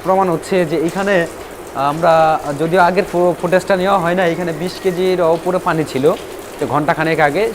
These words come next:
সে পানিটা কিন্তু এখন নাই। হ্যাঁ, পানিটা তারা খেয়ে নিচ্ছে। যে গরুগুলা উঠতেছে, আহ, রেস্ট নিবে, উঠবে, ওঠার পরে দেখা যাচ্ছে গরুগুলো, আহ, এক টান দুই টান করে পানি খাবে।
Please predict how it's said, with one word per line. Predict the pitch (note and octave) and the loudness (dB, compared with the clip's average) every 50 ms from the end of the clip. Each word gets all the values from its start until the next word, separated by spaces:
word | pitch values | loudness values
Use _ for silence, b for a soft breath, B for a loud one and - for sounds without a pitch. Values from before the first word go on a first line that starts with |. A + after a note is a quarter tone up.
| - | -4
সে | - D#3 | -4 -2
পানিটা | E3 D#3+ D#3+ D3+ D#3 | -2 0 0 0 0
কিন্তু | D3 D#3 D3+ D#3 | 0 0 -2 -2
এখন | D3+ - D3+ D3 | -2 -2 -2 -4
নাই। | B2+ A#2 A#2 A#2 G#2+ G2 F2 - - - - - - - - - - - - - - - - | -2 0 0 0 0 -2 -6 -10 -14 -14 -16 -16 -16 -16 -16 -16 -16 -16 -18 -18 -16 -10 -6
হ্যাঁ, | D#3 E3 D#3 C3 - | -2 -2 -2 -2 -4
পানিটা | D3 D#3 E3+ E3 D#3 E3+ D3+ | -6 -6 -6 -4 -4 -4 -2
তারা | - D#3+ E3 F#3 G3+ - - - - - - | -2 0 0 0 -2 -4 -8 -16 -14 -6 -2
খেয়ে | F#3 G3 G#3 | 2 2 2
নিচ্ছে। | G3 F3 - - C#3+ | 2 0 -2 -4 -4
যে | D3 E3 | -4 -2
গরুগুলা | D3+ F3 F3+ F3 D#3 E3 D#3+ | -2 0 0 0 2 2 2
উঠতেছে, | E3 F3 F#3 F3+ - - E3 D#3 - - E3 F3 F#3+ - - - - - - - - | 4 2 2 0 0 -2 -2 -2 0 0 0 0 0 -2 -8 -16 -16 -18 -18 -12 -6
আহ, | - C3 C3 C3 B2+ - B2 A#2+ | -2 0 2 2 0 -2 -2 0
রেস্ট | C3+ D#3 E3+ D#3+ - E3+ | 2 2 0 0 -2 -2
নিবে, | F3 D#3+ E3+ | 0 2 4
উঠবে, | E3+ F3 F3+ F3+ D#3+ C#3 D3 E3 | 4 4 4 2 2 0 -2 0
ওঠার | F3 E3+ D3+ D#3 D3+ C#3 | 0 0 0 -2 -2 0
পরে | D#3+ F3 F3 | 0 0 0
দেখা | D#3 D3 C3 D#3 | 0 -2 -2 -2
যাচ্ছে | D3+ D#3+ D#3 - - F3 | -2 -2 -4 -4 -6 -4
গরুগুলো, | D#3 D#3+ D#3 D#3 C#3+ D3 D#3 F3 | -2 -2 -2 -2 -2 -2 0 -2
আহ, | G3+ G#3+ - - - - - - - - | -2 -4 -6 -14 -18 -18 -16 -12 -6 -2
এক | C#3 C#3 C#3 C3+ D#3 D#3+ - | 0 0 2 0 0 -2 -2
টান | - F3 F3 | -2 -2 0
দুই | D#3+ E3+ | 0 0
টান | D#3+ F3 E3+ E3 | 0 0 0 0
করে | E3 F3 F3+ | 2 2 2
পানি | F3 F#3 F3+ F3+ D#3+ | 2 2 2 0 0
খাবে। | - A2+ G#2+ F#2+ | -2 -2 -6 -6